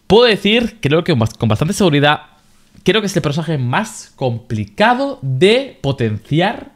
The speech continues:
eh, de los roles que hemos estado jugando. Hemos jugado prácticamente todos, salvo el rogue, el, el pícaro. Todos nosotros hemos estado jugando, los, los hemos estado probando. Y creo que puedo decir que el, el druida es el más complicado para hacer una buena build, ¿vale? Muchos,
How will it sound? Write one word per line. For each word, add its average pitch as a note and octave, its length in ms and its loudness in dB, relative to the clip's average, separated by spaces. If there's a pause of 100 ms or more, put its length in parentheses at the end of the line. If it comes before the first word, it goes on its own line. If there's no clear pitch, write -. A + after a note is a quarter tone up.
(420)
eh, C#3+ 300 2
de C3 80 2
los B2+ 100 2
roles D#3 260 -2
que C3+ 120 0
hemos C3+ 180 0
estado B2 280 2
jugando. E3+ 380 0
Hemos B2+ 180 -6
jugado B2+ 180 0
prácticamente A2+ 460 -6
todos, G#3 520 -4
salvo A2+ 280 -4
el G#2+ 160 -4
rogue, C#3+ 320 -2
el, G2+ 140 -4
el G2 140 -8
pícaro. E3+ 360 -8 (880)
Todos D3+ 180 2
nosotros C3 180 -2
hemos B2+ 140 0
estado B2 180 0
jugando, C#3+ 320 0
los, A#2 140 -4
los A#2 400 -4
hemos B2+ 160 -6
estado A#2 200 -4
probando. C#3+ 440 -2 (640)
Y F3 180 0
creo G3 140 0
que G3 80 -2
puedo E3 160 0
decir F#3 180 0
que D#3 100 0
el, B2+ 220 -2
el A#2 360 -2
druida E3+ 320 0
es C3 140 -4
el A#2+ 80 -4
más B2 280 -4
complicado A#2+ 720 -2
para G3+ 200 2
hacer G3 200 -4
una F3+ 140 -2
buena C#3+ 500 -2
build, B2+ 420 -2
¿vale? C3+ 220 -2
Muchos, G3 340 -4